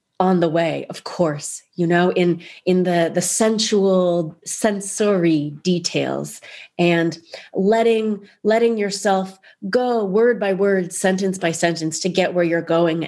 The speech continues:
and let the story surprise you, and let yourself find some pleasure in that.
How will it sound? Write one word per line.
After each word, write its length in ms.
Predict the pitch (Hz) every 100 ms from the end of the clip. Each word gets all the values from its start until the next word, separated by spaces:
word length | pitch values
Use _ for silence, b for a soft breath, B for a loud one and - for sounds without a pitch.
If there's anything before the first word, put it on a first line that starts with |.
| -
and 180 | 175 185
let 220 | 214 214
the 80 | 208
story 400 | - 190 185 170
surprise 680 | - 175 175 170 165 160
you, 240 | 165 160 151
and 220 | 165 165 B B B B
let 220 | 220 254
yourself 400 | 285 277 294 277
find 240 | 262 247 240
some 160 | 220
pleasure 400 | 220 220 226 196
in 160 | 165 151
that. 260 | 143 139